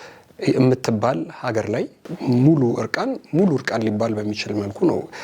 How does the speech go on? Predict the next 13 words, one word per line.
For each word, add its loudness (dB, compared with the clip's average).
የለበሰች 0
የነበረችው። -6
እና 4
ተይ 4
ከሚል፣ -4
ከሚገስጽ፣ -2
ከሚቆጣ፣ -2
ከሚያርም፣ 0
ከሚያርቅ 0
ሰው፣ 0
እ፣ 2
ይልቅ 2
እንደዚህ -2